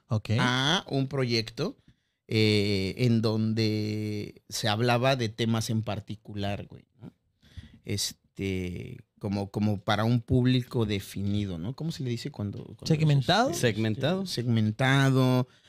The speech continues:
Speaker 2: de culto,
Speaker 3: Ah, ok.
Speaker 2: este, de nicho, ¿no?
Speaker 3: Ajá, ándale, de nicho.
Speaker 2: Entonces, este, estábamos ahí como, como, como en esta, en este programa, güey, estábamos platicando y ja, ja, ja, ja, y de, y de repente, güey, el conductor del proyecto,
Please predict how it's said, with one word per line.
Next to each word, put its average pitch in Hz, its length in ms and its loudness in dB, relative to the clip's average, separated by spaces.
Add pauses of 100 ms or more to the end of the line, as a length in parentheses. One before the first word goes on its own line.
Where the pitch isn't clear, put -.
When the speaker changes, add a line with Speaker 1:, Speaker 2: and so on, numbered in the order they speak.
(120)
Speaker 2:
de 107 220 0
culto, 120 960 2
Speaker 3:
Ah, 90 240 -4
ok. - 120 -12
Speaker 2:
este, 104 760 -2
de 110 100 0
nicho, 113 460 2
¿no? 98 340 -4
Speaker 3:
Ajá, 113 400 2
ándale, 120 380 4
de 95 80 0
nicho. 107 100 2
Speaker 2:
Entonces, 123 460 2
este, 113 640 0
estábamos 156 420 2
ahí 135 240 0
como, 127 240 -4
como, 107 260 -2
como 107 220 -8
en 113 160 -4
esta, 110 400 -4
en 113 80 -2
este 123 180 -4
programa, 156 440 0
güey, 135 200 -2
estábamos 123 280 -4
platicando 143 600 0
y 135 40 0
ja, 110 140 -8
ja, 120 100 -8
ja, 123 160 -8
ja, 180 440 -4
y 131 180 -4
de, 156 180 -6 (480)
y 151 100 8
de 165 120 8
repente, 214 720 4
güey, 208 320 2
el 147 160 -2
conductor 131 640 -2
del 147 180 -2
proyecto, 151 580 -6